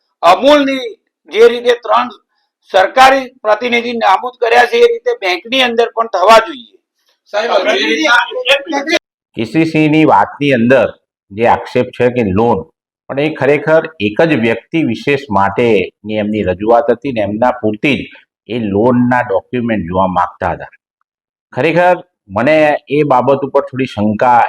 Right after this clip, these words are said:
Speaker 3: એ ગઈ કે અમારી જ એક બ્રાન્ચનો, અ, બેંકનો એક કર્મચારી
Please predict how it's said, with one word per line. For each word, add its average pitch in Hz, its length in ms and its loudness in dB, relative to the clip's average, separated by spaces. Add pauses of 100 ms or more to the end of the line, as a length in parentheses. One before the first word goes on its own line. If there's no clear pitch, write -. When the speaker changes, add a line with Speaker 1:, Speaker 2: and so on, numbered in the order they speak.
(100)
Speaker 3:
એ 131 120 2
ગઈ 120 160 0
કે 113 80 -2
અમારી 110 400 0
જ 143 100 -6 (320)
એક 123 200 -8 (200)
બ્રાન્ચનો, 98 1000 -4 (480)
અ, 90 300 -10
બેંકનો 104 500 -4
એક - 120 -8
કર્મચારી 104 640 -2